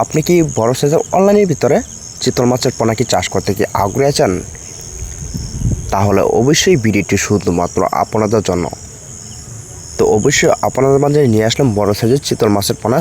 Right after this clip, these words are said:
সাইজ কিন্তু রয়েছে পাঁচ থেকে ছয় ইঞ্চি প্লাস। তো চিতল মাছের পোনায় বর্তমানে আমাদের এখান থেকে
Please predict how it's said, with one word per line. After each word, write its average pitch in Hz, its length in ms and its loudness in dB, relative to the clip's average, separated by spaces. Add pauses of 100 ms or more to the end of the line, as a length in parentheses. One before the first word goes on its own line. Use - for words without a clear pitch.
সাইজ 110 280 0
কিন্তু 156 220 0
রয়েছে 101 220 2 (140)
পাঁচ 143 160 2 (100)
থেকে 160 140 2 (120)
ছয় 104 220 2
ইঞ্চি 113 280 0
প্লাস। - 220 -2 (1700)
তো 113 140 4
চিতল 185 280 4
মাছের 202 240 2
পোনায় 135 280 2
বর্তমানে 147 400 2 (160)
আমাদের 107 280 2
এখান 104 180 2
থেকে 123 140 2